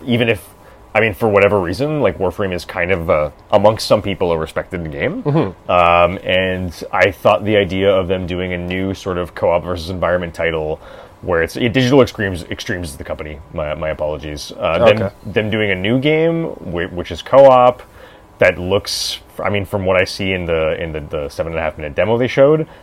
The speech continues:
Speaker 1: just, like, very slick and, like, sort of polished and, like, pretty nice looking.
Speaker 2: It does look pretty good. I mean,
Speaker 1: Yeah.
Speaker 2: it, it does.
Speaker 1: Just, I mean, visually, like, the way the guy's cloak moves and everything, they got a very nice sort of, like, Elden Ring-y kind of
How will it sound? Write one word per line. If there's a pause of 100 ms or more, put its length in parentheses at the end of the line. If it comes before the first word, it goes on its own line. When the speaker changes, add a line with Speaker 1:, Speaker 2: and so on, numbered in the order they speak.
Speaker 1:
just,
like,
very
slick
and,
like,
sort
of
polished
and,
like,
pretty
nice
looking.
Speaker 2:
It
does
look
pretty
good.
I
mean,
Speaker 1:
Yeah.
Speaker 2:
it,
it
does.
Speaker 1:
Just,
I
mean,
visually,
like,
the
way
the
guy's
cloak
moves
and
everything,
they
got
a
very
nice
sort
of,
like,
Elden
Ring-y
kind
of